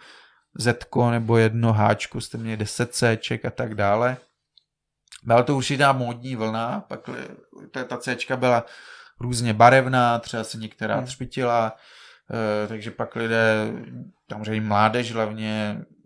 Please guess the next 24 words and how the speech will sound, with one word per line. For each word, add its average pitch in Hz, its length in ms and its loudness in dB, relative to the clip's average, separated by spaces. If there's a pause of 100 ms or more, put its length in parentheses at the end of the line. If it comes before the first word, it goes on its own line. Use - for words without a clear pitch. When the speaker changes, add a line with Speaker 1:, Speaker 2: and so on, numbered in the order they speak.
(220)
Speaker 1:
teenageři, 113 680 -8 (680)
eh, - 200 -18 (200)
chodili 113 400 -6
ověšeni 117 580 -6
těmi 113 220 -10
če-, - 260 -8
Cčkami, 113 520 -8
po - 120 -12
pokojích 120 640 -8
měli 113 340 -8 (460)
natahané 117 600 -6
řetězy 117 440 -8
z - 80 -12
těch 113 200 -16
Cček. 110 720 -6 (1080)
A, 107 600 6
eh, 120 580 -8
vlastně 120 360 -8
dnes 131 360 0
centrální 135 580 0
banka 113 480 -2
česká 127 840 -2
říká, 123 640 0
že, 120 560 -4